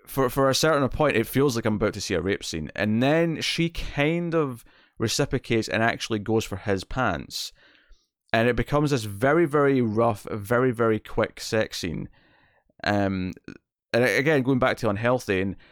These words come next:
I, I think to an ex-, I mean, to an extent it is kind of, I mean, obviously there was assault before the sex, but in, in a way, I, I almost think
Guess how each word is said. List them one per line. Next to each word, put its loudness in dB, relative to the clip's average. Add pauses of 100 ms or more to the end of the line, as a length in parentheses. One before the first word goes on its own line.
(200)
I, 2
I 2
think 0
to 0
an 0
ex-, -4
I -6
mean, 0 (560)
to 2
an 2
extent 0
it 2
is 2
kind 0
of, -4
I 0
mean, 4
obviously 0
there -2
was -2
assault 0
before -2
the -2
sex, 0
but -2 (800)
in, 2
in 2
a 4
way, 4
I, 4
I 4
almost 0
think -2